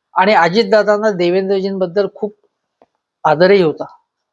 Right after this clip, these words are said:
त्यांच्या नॉलेजबद्दल, एकूण व्यक्तिमत्वाबद्दल चांगली गोष्ट आहे. महाराष्ट्राची ही परंपरा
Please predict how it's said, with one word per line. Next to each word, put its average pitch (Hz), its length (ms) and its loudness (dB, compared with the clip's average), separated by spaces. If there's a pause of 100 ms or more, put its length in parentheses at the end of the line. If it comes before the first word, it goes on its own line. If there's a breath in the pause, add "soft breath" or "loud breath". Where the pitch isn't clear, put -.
(220)
त्यांच्या 180 260 0
नॉलेजबद्दल, 190 640 2
एकूण 190 300 2
व्यक्तिमत्वाबद्दल 175 880 -2 (760)
चांगली 202 320 0
गोष्ट 220 260 2
आहे. 202 80 2
महाराष्ट्राची 180 600 0
ही 190 80 2
परंपरा 170 460 -2